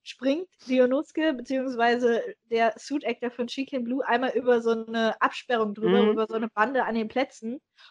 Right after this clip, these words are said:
Speaker 1: und haut sich halt voll den Hintern an.
Speaker 2: <laughs>
Speaker 1: Und das haben die halt drin gelassen,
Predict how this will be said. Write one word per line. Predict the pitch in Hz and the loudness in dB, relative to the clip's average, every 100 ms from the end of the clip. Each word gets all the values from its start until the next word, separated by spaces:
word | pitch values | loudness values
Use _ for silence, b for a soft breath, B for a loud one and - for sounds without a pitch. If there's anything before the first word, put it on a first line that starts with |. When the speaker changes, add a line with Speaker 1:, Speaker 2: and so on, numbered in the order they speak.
| b | b
Speaker 1:
und | - 247 240 | -4 0 6
haut | 269 320 | 4 4
sich | 262 254 | -2 2
halt | 233 220 | 2 0
voll | - 277 349 | 2 6 6
den | 311 294 | 6 2
Hintern | 302 311 285 202 | 0 0 0 2
an. | 196 214 277 - - | 0 -2 -4 -10 0
Speaker 2:
<laughs> | - - 494 247 - - - - | 2 6 4 4 -4 -8 -4 4
Speaker 1:
Und | 269 | 8
das | 311 269 | 8 6
haben | 311 349 | 4 4
die | 349 | 4
halt | 330 285 277 | 6 4 2
drin | 320 359 | 0 0
gelassen, | 339 269 262 - 320 | 2 4 2 0 -12